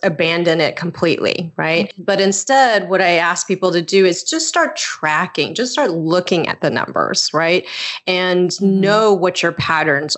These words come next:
Speaker 1: are, know what, you know, months,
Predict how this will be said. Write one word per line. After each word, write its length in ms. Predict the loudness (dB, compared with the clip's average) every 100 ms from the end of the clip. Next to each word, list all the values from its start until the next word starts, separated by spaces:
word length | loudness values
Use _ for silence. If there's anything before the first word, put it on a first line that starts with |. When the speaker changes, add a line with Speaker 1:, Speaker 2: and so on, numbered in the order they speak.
| 0
Speaker 1:
are, 440 | 2 4 2 0
know 360 | -2 0 4 4
what, 680 | 2 0 2 0 -2 -4 -2
you 120 | 0
know, 140 | 2 0
months, 760 | 0 0 2 2 2 -2 -6